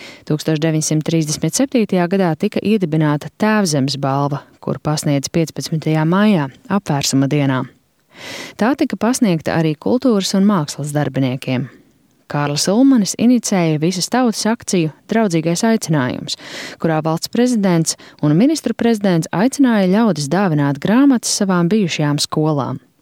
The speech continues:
Kārlis Ulmanis caur sabiedrisko lietu ministriju aizsāka grandiozus brīvdabas inscenējumus daudzās Latvijas vietās. Šo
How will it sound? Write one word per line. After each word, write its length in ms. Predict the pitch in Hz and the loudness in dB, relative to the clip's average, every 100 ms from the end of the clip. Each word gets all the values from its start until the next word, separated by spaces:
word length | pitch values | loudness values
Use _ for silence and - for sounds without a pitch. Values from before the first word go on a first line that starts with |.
| _ _ - - - - | _ _ -20 -18 -18 -12
Kārlis 420 | - 156 165 160 | -4 0 0 0
Ulmanis 400 | 220 269 254 190 | 2 4 4 2
caur 220 | - 170 165 | 0 0 0
sabiedrisko 580 | 208 190 170 165 - 175 | 0 0 0 -2 -2 0
lietu 280 | 180 175 247 | 0 2 4
ministriju 480 | 269 - 226 202 - | 4 2 0 0 0
aizsāka 560 | 226 247 - 170 156 151 | 2 2 2 0 -2 -2
grandiozus 800 | 180 208 262 240 185 170 165 165 | 0 4 4 4 2 2 0 -2
brīvdabas 640 | 156 185 226 190 165 - | 0 0 2 0 -2 0
inscenējumus 720 | 220 233 - 151 143 143 143 | 2 2 0 -2 0 0 -2
daudzās 440 | 147 156 156 143 151 | -2 -2 0 -4 -2
Latvijas 420 | 160 - 147 - | -4 -2 -4 0
vietās. 480 | 165 151 143 - - - - - - - | 0 0 -2 -6 -12 -14 -18 -18 -18 -16
Šo 280 | - - 165 | -6 0 0